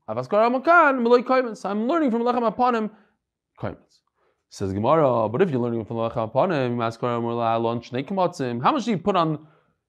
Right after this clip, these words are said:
the Lechem Aponim? There's two bezichim, two spoonfuls, one for each side of the, the, the lechamim.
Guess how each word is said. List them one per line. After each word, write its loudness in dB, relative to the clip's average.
the 4
Lechem 4
Aponim? -6
There's -4
two 4
bezichim, 2
two 4
spoonfuls, -4
one 4
for 2
each -4
side 2
of 2
the, 2
the, -2
the -4
lechamim. -4